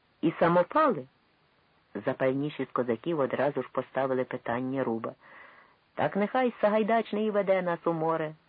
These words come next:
залунали голоси. «Геть, Небабо, геть, Нечая, геть, Мазепо, нехай Сагайдак отаманує». «Сагайдачного,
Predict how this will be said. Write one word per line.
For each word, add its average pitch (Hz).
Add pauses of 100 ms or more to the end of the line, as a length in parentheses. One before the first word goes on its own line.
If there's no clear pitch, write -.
(120)
залунали 120
голоси. 120 (420)
«Геть, 240
Небабо, 165
геть, 214
Нечая, 190
геть, 208
Мазепо, 190
нехай 208
Сагайдак 190
отаманує». 127 (340)
«Сагайдачного, 185